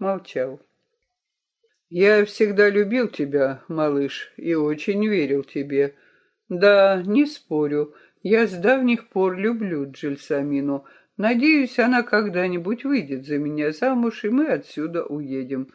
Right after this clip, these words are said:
Но после того, что ты сказал, это невозможно, по крайней мере, до тех пор, пока мы не узнаем, кто убил Рокко. До сегодняшнего дня я не хотел вмешиваться,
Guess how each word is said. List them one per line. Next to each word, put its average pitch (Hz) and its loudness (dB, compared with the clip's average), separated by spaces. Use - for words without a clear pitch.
Но 175 -2
после 180 -2
того, 165 0
что - -6
ты 165 -4
сказал, 160 0
это 226 0
невозможно, 226 0
по 208 4
крайней 208 2
мере, 170 0
до 170 2
тех 170 -2
пор, 254 -2
пока 160 0
мы 190 -4
не 202 -2
узнаем, 175 -4
кто - 0
убил 143 -4
Рокко. 139 -4
До 170 -2
сегодняшнего 185 -2
дня 214 -2
я 180 0
не 214 -2
хотел 226 0
вмешиваться, 147 -4